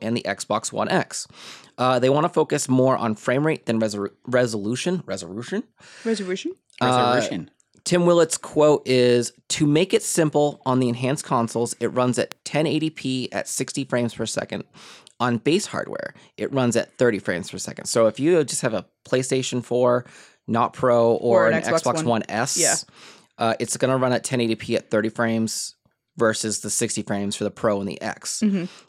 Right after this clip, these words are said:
Speaker 1: Uh, on P C, it's uncapped. Uh, we went for speed over four K for the enhanced consoles.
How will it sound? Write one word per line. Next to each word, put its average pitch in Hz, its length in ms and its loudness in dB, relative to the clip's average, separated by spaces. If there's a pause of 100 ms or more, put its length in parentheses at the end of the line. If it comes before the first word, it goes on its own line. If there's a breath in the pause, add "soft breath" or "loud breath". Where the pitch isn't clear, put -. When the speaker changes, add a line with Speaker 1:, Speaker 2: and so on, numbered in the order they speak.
(140)
Speaker 1:
Uh, 113 340 2
on 156 220 2
P 165 200 -8
C, 165 360 -2
it's 135 240 0
uncapped. 127 560 -4 (100)
Uh, 117 260 4
we 117 140 -2
went 127 260 0
for 131 360 2
speed 143 520 -2
over 123 220 2
four 127 400 -2
K 151 540 0
for 117 560 2
the 120 120 -2
enhanced 123 300 -4
consoles. - 580 -10